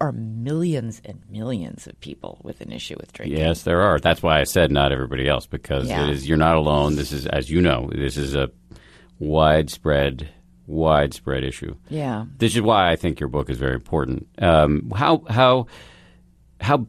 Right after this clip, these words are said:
Speaker 2: how hard did it get for you? How bad did it get?
Speaker 1: The drinking?
Speaker 2: Yeah.
Speaker 1: At the very end, it was very hard and very dark. I mean, you know, I think that, um, there were many times in the last,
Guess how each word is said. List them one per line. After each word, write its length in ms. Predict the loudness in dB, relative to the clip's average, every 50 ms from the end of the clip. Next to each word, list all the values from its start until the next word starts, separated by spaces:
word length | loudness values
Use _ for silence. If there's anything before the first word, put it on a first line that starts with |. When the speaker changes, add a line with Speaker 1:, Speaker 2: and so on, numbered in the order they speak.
| -8 -20 _ -2
Speaker 2:
how 260 | 0 2 2 2 0 0 0 0
hard 240 | 2 4 4 4 4
did 140 | 4 4 2
it 80 | 2
get 180 | 2 4 2 2
for 120 | 2 0 -2
you? 100 | -2 0
How 120 | 0 0
bad 340 | 2 4 6 6 6 6 4
did 120 | 2 0
it 60 | 0 0
get? 260 | 0 0 0 -2 -4 -8 _ _ _ _ _ _
Speaker 1:
The 80 | -8 -6
drinking? 420 | -2 -2 -2 -2 -2 -2 -2 0
Speaker 2:
Yeah. 220 | 2 2 2 2 0 -2 -8 _ _ _ _ -20 -20 -20 -20 -20 -20 -20 -4 -2
Speaker 1:
At 140 | -2 0
the 120 | 2 2 2
very 280 | 4 4 4 4 4 4
end, 180 | 2 2 2
it 60 | 0 0
was 140 | -2 -4 -2
very 280 | 0 0 2 2 0
hard 420 | 0 -2 -4 -4 -4 -4 -6 -10 -6 -2
and 180 | 0 0 2
very 240 | 2 4 4 4 2
dark. 480 | 2 2 2 2 2 0 -4 -10 -16 -20 -20 -8 -6
I 100 | -4 -4
mean, 360 | -2 -4 -4 -4 -4 -6 -6
you 120 | -6 -4 -2
know, 60 | -2
I 120 | -2 -2 -4
think 340 | -4 -4 -6 -6 -6 -4 -2
that, 260 | -2 0 0 0 0
um, 520 | -2 0 0 -2 -2 -2 -4 -6 -8 -10 -14 _ _ _ _ _ _ _ -20 _ _ _ _ -4 2
there 180 | 4 4 6
were 120 | 4 4 2
many 320 | 2 2 2 2 2 0
times 560 | -2 -4 -4 -2 0 0 0 0 -2 -4 -4
in 100 | -4 -2
the 100 | -2 0
last, 480 | 0 2 2 2 0 -2 -6 -10 -14